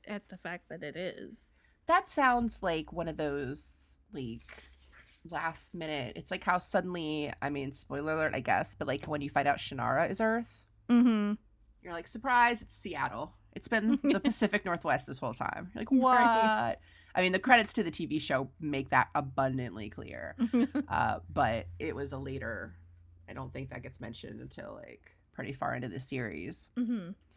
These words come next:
Speaker 2: Um, I'm gonna look that up. Not from what I can see.
Speaker 1: Okay.
Speaker 2: I do like <laughs> informally known as, informally known as Dune and later called Arrakis. <laughs>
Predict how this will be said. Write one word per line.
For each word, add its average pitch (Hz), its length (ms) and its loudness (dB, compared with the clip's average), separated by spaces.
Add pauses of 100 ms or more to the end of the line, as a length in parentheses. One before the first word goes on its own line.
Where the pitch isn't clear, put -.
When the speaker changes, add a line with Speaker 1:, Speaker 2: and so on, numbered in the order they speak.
(360)
Speaker 2:
Um, 123 580 0 (360)
I'm 160 120 -8
gonna 147 180 -8
look - 140 -14
that 202 120 -6
up. 277 160 -8 (460)
Not 220 320 4
from 254 120 -2
what 226 100 2
I 202 60 6
can 190 260 -8
see. - 1040 -12 (280)
Speaker 1:
Okay. - 440 -8 (720)
Speaker 2:
I 165 120 0
do 175 280 -8
like 143 440 -4 (120)
<laughs> - 140 -20
informally 214 600 0
known 147 180 -2
as, 139 220 -10
informally 185 720 -6
known 135 280 -8
as - 180 -14
Dune 156 320 -8
and 202 100 -8
later 320 180 -2
called 127 280 0 (120)
Arrakis. - 680 -8
<laughs> - 60 -20